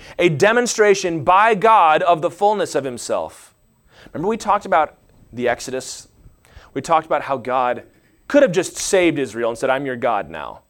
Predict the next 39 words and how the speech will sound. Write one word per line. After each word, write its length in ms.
But 100
instead, 320
he 140
allowed 500
them 180
to 60
go 160
through 180
four 280
hundred 280
years 280
of 100
suffering 460
and 100
slavery. 680
And 120
then 100
he 60
came 240
to 80
Pharaoh 340
and 100
said, 160
"Let 220
my 140
people 320
go," 220
knowing 260
full 320
well 220
that 120
Pharaoh 260
was 160
not 180
going 160
to 80
let 200
them 140
go. 320